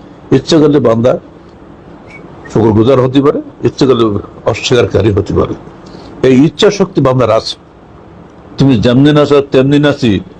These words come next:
পুতুলের কি দৌড় যে বলা হয় না, এটা সম্পূর্ণ শিরকি গান, এগুলো বলাই যাবে না। তোমার, ও বা তোমার ইচ্ছা বলে কিচ্ছু নাই, হাসিনা হোসেন মমতাজ যে গানটা গায়, তো ইচ্ছা বলে কিচ্ছু নেই বান্দার,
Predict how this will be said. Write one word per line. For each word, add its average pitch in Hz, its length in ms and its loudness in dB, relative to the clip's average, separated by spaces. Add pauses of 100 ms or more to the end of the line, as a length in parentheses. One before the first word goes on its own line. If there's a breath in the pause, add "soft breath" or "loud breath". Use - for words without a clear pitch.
(680)
পুতুলের 170 380 2
কি 165 120 2
দৌড় 127 220 2
যে 135 80 0
বলা 139 200 2
হয় 208 100 2
না, 180 120 -4
এটা - 500 -10
সম্পূর্ণ 156 340 -2
শিরকি 165 380 0
গান, 95 180 -2 (880)
এগুলো 131 180 0
বলাই 139 280 2
যাবে 95 260 0
না। - 80 -14 (1000)
তোমার, 170 240 0 (200)
ও 120 240 0
বা 131 180 0
তোমার 123 440 0
ইচ্ছা 123 360 -2
বলে 123 260 0
কিচ্ছু 147 400 -4
নাই, 127 280 2 (440)
হাসিনা 135 300 0
হোসেন 123 220 0
মমতাজ 117 360 0
যে 113 100 0
গানটা 113 300 0
গায়, 92 280 0 (580 loud breath)
তো 120 80 2
ইচ্ছা 156 360 0
বলে 151 220 2
কিচ্ছু 160 320 -2
নেই 127 120 2
বান্দার, 98 320 -2